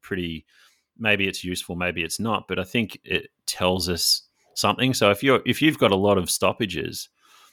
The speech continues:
the midfield is gonna be concentrated around the stoppage. So if there's more of them, theoretically, there's more midfield points. And this year, this year you saw the Bulldogs go from, say, mid-table up, t-, oh, sorry,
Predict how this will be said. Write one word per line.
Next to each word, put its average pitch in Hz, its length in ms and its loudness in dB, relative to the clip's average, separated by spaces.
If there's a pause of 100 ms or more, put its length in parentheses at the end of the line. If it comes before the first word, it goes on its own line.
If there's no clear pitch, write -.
(200)
the 98 80 -2
midfield 101 560 2
is 85 80 -4
gonna 90 180 -4
be 82 300 -8
concentrated 87 720 -2
around 82 540 -4 (340)
the 95 60 -10
stoppage. - 480 0
So 98 120 4
if 92 60 -2
there's 98 160 0
more 95 320 4
of 101 120 0
them, 80 160 -6
theoretically, 90 580 0
there's 85 200 -2
more 95 160 4
midfield 85 440 0
points. 117 320 4
And 87 100 -2
this 82 160 -2
year, 101 200 4 (500)
this 107 180 4
year 113 200 4
you 90 180 2
saw 92 400 4 (360)
the 101 60 -2
Bulldogs 101 540 2
go 98 220 0
from, 90 180 -6
say, 87 180 2
mid-table 92 1000 0 (380)
up, - 220 0
t-, - 120 -10 (100)
oh, 80 140 -8
sorry, 85 260 -2